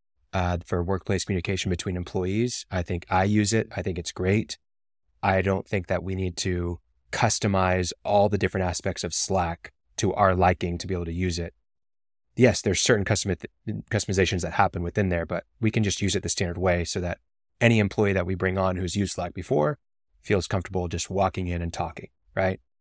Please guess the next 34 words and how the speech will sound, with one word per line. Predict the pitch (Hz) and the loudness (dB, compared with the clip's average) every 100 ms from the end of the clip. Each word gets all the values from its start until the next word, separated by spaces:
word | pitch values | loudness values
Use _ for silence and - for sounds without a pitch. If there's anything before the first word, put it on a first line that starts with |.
| _ - | _ -4
So, | 107 95 | 0 2
but | - 139 113 - | 8 8 8 4
maybe | 113 110 104 | 2 4 6
our, | 101 - | 4 2
the | 101 | 0
way | 107 | 2
our | 104 95 | 2 2
manufacturing | 101 98 107 107 101 85 | -2 -2 0 0 -2 -4
process | 92 - 95 92 | -4 -2 -4 -2
works | 95 98 | -4 -4
is | 87 85 | -8 -6
really | 98 98 92 | -2 0 0
specific | - 95 110 - | -2 -2 -2 -4
to | - 87 | -6 -4
us, | 101 127 - - _ _ - | -2 -4 -6 -14 _ _ -6
and | 95 | -2
it's | 85 - | -2 0
what | 98 | 0
makes | 92 90 | 0 -2
us | 95 - | -4 -2
different, | 107 - 120 - - _ _ _ - | -2 0 -2 -4 -16 _ _ _ -6
or | 92 | -4
the | 85 | -2
way | 85 98 | 0 2
we | 95 87 | 2 2
install | 113 107 117 107 107 101 | 2 2 4 4 4 2
or | 87 85 - | -2 -6 -8
schedule. | - 117 107 107 110 110 _ _ _ _ _ | -2 0 2 4 4 2 _ _ _ _ _
We | - 104 | 0 2
wanna | 110 104 | 4 4
make | 101 95 | 2 0
sure | 104 | -2
that | 92 90 | -2 -2
we | 92 90 90 | -4 -4 -4